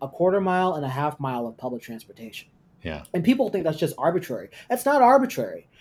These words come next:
Speaker 1: The reason why you do that is because public transportation isn't dependable if you don't live by it, right?
Speaker 2: Yeah.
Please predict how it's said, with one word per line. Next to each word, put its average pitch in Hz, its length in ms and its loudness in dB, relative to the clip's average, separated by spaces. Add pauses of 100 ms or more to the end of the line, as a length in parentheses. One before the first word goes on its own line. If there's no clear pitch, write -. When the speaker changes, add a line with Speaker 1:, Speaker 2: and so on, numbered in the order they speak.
(140)
Speaker 1:
The 190 80 4
reason 254 200 6
why 262 100 4
you 240 120 6
do 233 160 4
that 220 140 6
is 180 100 2
because 180 300 0
public 233 320 2
transportation 208 640 0
isn't 180 260 0
dependable 208 580 2
if 147 140 -6
you 147 60 0
don't 180 180 0
live 165 240 0
by 143 180 0
it, - 200 -10 (460)
right? 143 220 0
Speaker 2:
Yeah. 78 140 -10